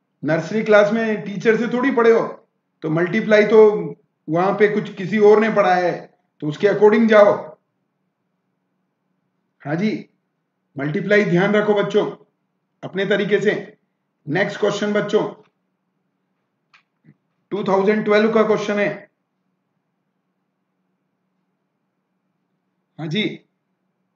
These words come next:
देखो बच्चों, ये ज़ीरो,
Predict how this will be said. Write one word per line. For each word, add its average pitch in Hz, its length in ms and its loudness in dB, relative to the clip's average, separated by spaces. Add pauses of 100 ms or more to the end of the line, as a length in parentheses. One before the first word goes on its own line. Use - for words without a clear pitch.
(2500)
देखो 156 200 -4
बच्चों, 196 260 -2 (1000)
ये 147 120 -6
ज़ीरो, 180 340 2